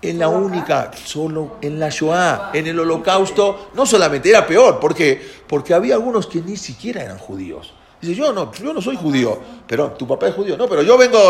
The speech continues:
Speaker 1: eh, los judíos venimos de parte de mamá, no de parte de papá". No importa, tu abuelito era judío, entonces tú tienes sangre judía. Por lo tanto, "Pero yo ya me convertí, eh, mi, mi abuelito se convirtió en la iglesia y yo ya soy". Tú eres judío.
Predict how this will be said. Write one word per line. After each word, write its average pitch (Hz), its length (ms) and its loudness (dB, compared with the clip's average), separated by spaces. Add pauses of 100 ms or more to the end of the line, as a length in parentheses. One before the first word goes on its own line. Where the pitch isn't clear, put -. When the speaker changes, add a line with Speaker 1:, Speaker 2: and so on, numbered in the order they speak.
(140)
Speaker 1:
eh, 143 180 0
los 131 160 -4
judíos 202 300 4
venimos 175 320 2
de 143 60 2
parte 160 280 2
de 143 80 2
mamá, 127 360 2
no 185 80 4
de 185 100 2
parte 147 260 2
de 131 40 2
papá". - 200 -2
No 175 60 -4
importa, 196 500 4 (280)
tu 170 160 4
abuelito 170 680 2
era 170 180 2
judío, 151 520 0 (160)
entonces 143 320 -6
tú 156 120 -4
tienes 160 220 -10
sangre 135 260 -10
judía. 110 560 -4 (380)
Por 120 140 -2
lo 117 100 -4
tanto, 170 440 -4 (540)
"Pero 156 180 -2
yo 214 120 0
ya 233 80 -2
me 214 140 -2
convertí, 196 880 -4
eh, 170 80 -10
mi, 170 160 -12
mi 170 180 -10
abuelito 190 420 -2
se 180 140 -6
convirtió 170 480 -10
en 214 60 -4
la 190 80 -4
iglesia 185 420 -4
y - 60 -2
yo 220 100 -6
ya 220 100 -2
soy". 214 240 -4 (800)
Tú 123 220 -8
eres 110 240 -8
judío. 76 400 -14